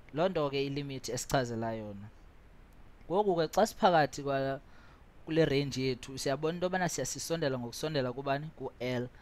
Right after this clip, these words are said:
Naxa ungasentla uyabona into yokubana uya usondela ngokusondela kubani? Ku-L, ku-, ku-L. Kuba kaloku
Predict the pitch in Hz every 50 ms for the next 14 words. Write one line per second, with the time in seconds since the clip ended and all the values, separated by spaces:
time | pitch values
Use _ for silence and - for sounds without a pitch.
0 | - - - - - 127 123 - - 151 165 170 165 139 127 - - 139 139 143
1 | 143 147 143 135 143 143 139 143 147 147 151 156 151 156 156 151 151 147 147 147
2 | 139 - 139 135 131 101 123 - - - 151 151 143 139 127 135 143 147 - -
3 | 123 120 120 - - - 156 147 156 147 135 127 135 143 - - - - - -
4 | - - - - - - - - - - 131 135 127 127 127 131 131 139 - -
5 | - 131 - - - 127 127 127 120 110 - - - - - - - - - 139
6 | 131 - - - - - 127 127 127 123 123 120 123 - - - - - - -
7 | - - - - - - - - - - - 147 147 135 139 139 143 151 156 160
8 | - 135